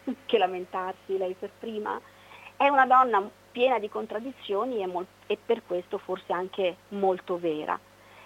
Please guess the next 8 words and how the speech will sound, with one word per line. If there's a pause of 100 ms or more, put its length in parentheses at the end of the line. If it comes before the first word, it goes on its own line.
(160)
Il,
eh,
titolo
The
Sun
Shines
For
You